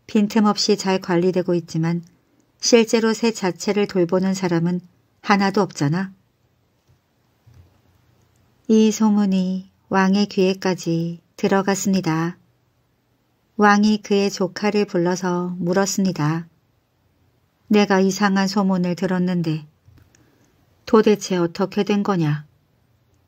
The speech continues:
왕의 조카가 말했습니다. "폐하, 만약 진실을 알고 싶으시다면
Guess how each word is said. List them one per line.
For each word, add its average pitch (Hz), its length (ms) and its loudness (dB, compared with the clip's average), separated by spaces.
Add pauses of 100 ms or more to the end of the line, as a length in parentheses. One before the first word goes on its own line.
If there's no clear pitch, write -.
(500)
왕의 208 420 4
조카가 190 800 -4 (140)
말했습니다. 180 1000 -2 (1000)
"폐하, 190 460 -2 (380)
만약 202 360 2
진실을 196 560 0
알고 170 280 2
싶으시다면 175 800 -4